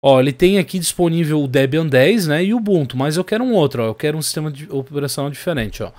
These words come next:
Eles ainda tão ainda com o centos também aqui, tá? <coughs> Lembrando que ele vai ser, já é des-, não, não é que ele tá descontinuado, mas, é,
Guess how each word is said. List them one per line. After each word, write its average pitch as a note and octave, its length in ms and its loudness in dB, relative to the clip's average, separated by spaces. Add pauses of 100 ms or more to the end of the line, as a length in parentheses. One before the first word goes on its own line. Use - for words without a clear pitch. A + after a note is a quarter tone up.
(380)
Eles C#3 180 -2
ainda F#3 280 6
tão F3+ 240 4
ainda F3 180 2
com - 80 -8
o C#3+ 60 -4
centos C#3 580 2
também C3 240 -4
aqui, C#3 300 -6
tá? D#3+ 240 0 (420)
<coughs> - 440 2
Lembrando C#3+ 360 2
que D#3+ 80 0
ele D3+ 80 2
vai C#3 140 4
ser, C#3+ 280 -2
já B2+ 200 2
é D#3 40 0
des-, - 220 -10 (260)
não, D3 220 -4
não F#3+ 100 2
é A#3+ 60 0
que B3+ 80 -2
ele A#3+ 80 0
tá A#3 100 2
descontinuado, G3+ 800 2
mas, C3 480 -2 (520)
é, B2 580 2